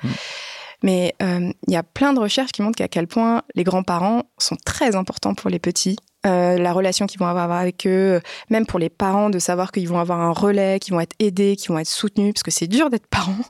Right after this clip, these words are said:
Speaker 2: <laughs> C'est très dur. Et il faut, il faut profiter des expériences de, de ces, de ces parents, euh, quand, euh,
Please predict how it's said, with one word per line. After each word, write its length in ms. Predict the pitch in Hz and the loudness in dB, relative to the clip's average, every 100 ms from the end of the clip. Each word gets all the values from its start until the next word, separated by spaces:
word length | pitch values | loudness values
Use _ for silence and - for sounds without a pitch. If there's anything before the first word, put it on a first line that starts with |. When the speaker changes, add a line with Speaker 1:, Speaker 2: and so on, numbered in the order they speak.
| - - | -8 -2
Speaker 2:
<laughs> 720 | - 240 - - 415 339 - | 0 2 2 2 2 2 2
C'est 100 | 277 | -2
très 200 | - 294 | 0 0
dur. 140 | 254 | 2
Et 180 | 233 233 | 2 0
il 80 | 240 | -2
faut, 200 | 254 311 | -2 -2
il 120 | 233 247 | 0 -4
faut 300 | - 269 262 - | 0 -2 -2 -4
profiter 480 | - 262 247 269 | -4 -2 -2 -2
des 160 | 254 214 | -2 -2
expériences 420 | 220 - 233 233 | -2 0 2 2
de, 220 | 208 180 185 - - - | 0 -2 -4 -10 -6 -2
de 80 | |
ces, 300 | 214 - 214 | 0 2 0
de 120 | 202 226 | 0 0
ces 160 | - | 0
parents, 420 | 208 202 240 233 185 | 0 2 4 4 2
euh, 60 | |
quand, 340 | 180 202 185 | 0 0 0
euh, 80 | 160 | -2